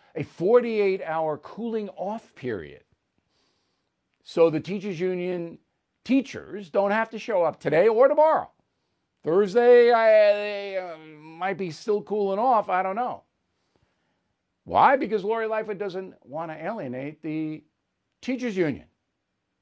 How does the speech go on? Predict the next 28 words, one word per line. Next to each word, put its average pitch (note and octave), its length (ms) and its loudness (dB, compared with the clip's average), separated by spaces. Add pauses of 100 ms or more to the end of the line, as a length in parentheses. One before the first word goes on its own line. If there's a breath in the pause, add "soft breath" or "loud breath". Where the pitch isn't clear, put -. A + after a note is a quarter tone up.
(600)
Now, D3 320 0 (440)
this G2 220 -10
is A#2 120 -8
insane. D#3+ 520 -8 (400)
Why? C3+ 420 -6 (440)
Because C#3 280 -4
the G#2+ 100 -10
Catholic B3+ 640 -4
schools D#3 500 -6
in C3 100 -6
Chicago, B2 640 -4
big C#3+ 480 -4
Catholic F3+ 580 -4
town, A3+ 600 -6 (520)
are A#3 180 10
all B3 160 12
open C4+ 320 10
and B3 100 2
have B3+ 260 2
been C#4 140 2
open. A3+ 380 0 (1400)
And A3 120 4
there A#3 140 2
isn't A3+ 220 0
any A3+ 180 -4
problem B3+ 480 -4
there. G#3 320 -6 (1500)
Wow, G3+ 540 -6